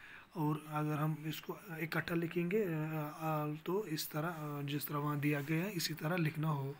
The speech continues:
लिख-, लिखना होगा। तो बच्चे, अब हम देखेंगे कि पे से इसके, अ, क्या जुमले बनते हैं। पे से पतंग और पेंसिल, चल चल भाई जल्दी चल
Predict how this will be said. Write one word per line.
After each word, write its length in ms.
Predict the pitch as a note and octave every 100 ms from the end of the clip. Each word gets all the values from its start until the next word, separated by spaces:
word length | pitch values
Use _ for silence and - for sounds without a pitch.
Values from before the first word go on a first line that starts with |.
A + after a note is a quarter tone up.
| -
लिख-, 360 | D3 D3 -
लिखना 460 | D3+ D3 D3 D3 D3
होगा। 360 | C3+ C#3 C3 - - - - - -
तो 60 |
बच्चे, 240 | G#3 A#3 A#3
अब 120 | A3+
हम 140 | A3
देखेंगे 440 | F#3 F#3 G3+ G3 F#3+
कि 140 | G3
पे 340 | G3 - F3
से 200 | E3 F#3
इसके, 260 | F3 - F3+
अ, 440 | D#3 D#3+ D#3 D3+ D3
क्या 140 | E3+ D#3+
जुमले 400 | C#3 D3 D#3+ D#3+
बनते 320 | D3+ D#3 D#3+
हैं। 280 | D#3+ F3+ - - - - - - - - - _ _ -
पे 200 | G#3+ G#3+
से 320 | - G#3 G#3 - -
पतंग 500 | F3 E3+ F#3 F3+ F3+ - - _ -
और 420 | F#3+ F#3+ F#3 - -
पेंसिल, 760 | E3 D#3+ E3 - - D#3+ D#3+ D#3+ - _ _ _ _ - _ - -
चल 200 | - A#3
चल 220 | A#3 A3
भाई 420 | F3 F3 E3+ E3+ E3
जल्दी 440 | E3 F3 F#3 F#3+
चल 440 | - F3+ D#3+ D#3+